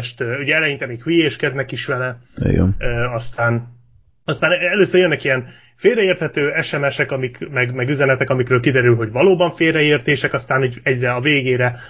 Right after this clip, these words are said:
Speaker 1: lesz egyre, ö, hát, e-, egyre több csúnya dolog derül ki, ö, sok-sok szereplőről. Ö, engem nagyon-nagyon lekötött a film, szerintem baromi szórakoztató,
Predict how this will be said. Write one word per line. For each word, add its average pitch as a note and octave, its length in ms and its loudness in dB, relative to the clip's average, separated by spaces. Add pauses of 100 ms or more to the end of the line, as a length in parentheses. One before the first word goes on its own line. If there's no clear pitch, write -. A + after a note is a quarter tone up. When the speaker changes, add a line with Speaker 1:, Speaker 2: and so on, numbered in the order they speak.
Speaker 1:
lesz B2 280 -2
egyre, A#2+ 440 0 (440)
ö, A#2 60 -4 (340)
hát, A#2+ 200 0
e-, D3+ 180 -10 (460)
egyre D#3+ 220 0
több D#3+ 260 -2 (260)
csúnya D#3 260 -4
dolog C3+ 260 -2
derül B2+ 320 2
ki, C3 280 -2 (380)
ö, A#2+ 460 2
sok-sok B2 400 -2
szereplőről. F3+ 720 2 (760)
Ö, E3+ 280 4 (240)
engem E3 300 0
nagyon-nagyon D3 680 2
lekötött B2 480 -2
a B2+ 60 0
film, D#3+ 480 0
szerintem D#3 540 0
baromi C3 320 0
szórakoztató, C#3 1040 -2